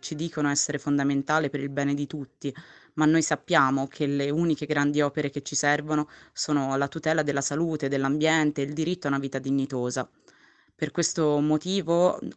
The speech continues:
come noi restiamo, siamo scesi ieri e s-, e scenderemo anche oggi in valle per l'appuntamento delle diciotto e trenta al campo sportivo di Giaglione, per essere sempre al fianco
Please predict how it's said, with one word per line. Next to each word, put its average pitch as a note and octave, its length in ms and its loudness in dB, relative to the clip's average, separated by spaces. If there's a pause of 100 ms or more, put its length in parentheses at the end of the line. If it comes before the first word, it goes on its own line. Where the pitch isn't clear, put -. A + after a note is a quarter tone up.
come D3 240 2
noi D3+ 160 4
restiamo, E3 680 4
siamo C#3 540 0
scesi D#3 380 -2
ieri F3 500 2 (380)
e C3 460 0
s-, - 280 -2
e D3+ 200 -2
scenderemo D3+ 480 4
anche D3 240 2
oggi C#3 480 2 (340)
in D#3+ 160 2
valle C3+ 500 2
per D#3 140 -4
l'appuntamento E3 880 2
delle D3 240 2
diciotto D3 380 -6
e D3+ 100 -6
trenta D3+ 540 2 (280)
al D3 200 0
campo D3 300 0
sportivo D3+ 520 -2 (160)
di C#3+ 140 -6
Giaglione, C3+ 720 -2 (260)
per D3 160 0
essere C#3 800 2
sempre D#3+ 400 0
al C#3 100 0
fianco E3+ 600 0